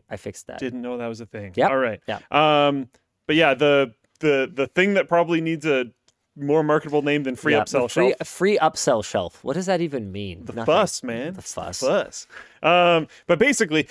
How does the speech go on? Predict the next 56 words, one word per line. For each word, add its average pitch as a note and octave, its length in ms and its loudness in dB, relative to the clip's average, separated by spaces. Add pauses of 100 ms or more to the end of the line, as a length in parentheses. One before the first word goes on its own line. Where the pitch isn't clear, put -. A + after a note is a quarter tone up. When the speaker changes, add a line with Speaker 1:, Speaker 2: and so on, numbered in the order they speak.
Speaker 2:
when E3+ 140 2
you're F3 100 4
checking G#3 400 0
out, F3 240 4
you D#3+ 140 0
have D3+ 100 2
things D#3+ 260 -4
in C#3 60 -6
your B2+ 120 -4
cart. C#3+ 300 2
I C#3+ 40 0
don't C#3+ 100 0
know C#3+ 80 -2
if C3+ 80 -4
it's B2+ 120 -12
populated B2 440 -2
right A#2+ 160 0
now, C3 160 -4
so B2 140 -8
I - 20 -12
don't A2 140 -10
know A2 80 -12
if G#2 80 -16
it's G#2+ 140 -16
doing E3+ 200 0
it E3+ 100 0
right E3 180 0
now. E3+ 180 0 (240)
Um, B2+ 340 2
but C#3+ 180 -2
there's D3+ 200 0
certain E3+ 480 -4
free D3 340 -4
items, C3+ 460 -2
and B2+ 100 -8
there A#2+ 60 -2
will A2+ 100 -2
be A2 380 -8 (160)
new A#2+ 180 -8
ones, B2 400 -4
and A#2 80 -10
I'm A2 100 -10
sure B2 220 -8
the A#2+ 80 -4
ones A#2 220 -8
that A2 80 -10
are A2+ 60 -6
in A2+ 80 -6
there A2+ 100 -4
right A2+ 140 -6
now A2 140 -8
will B2+ 80 -4
be A2+ 100 -12
circulated G#2+ 680 -10
out A#2 260 -8
eventually. A2+ 580 -10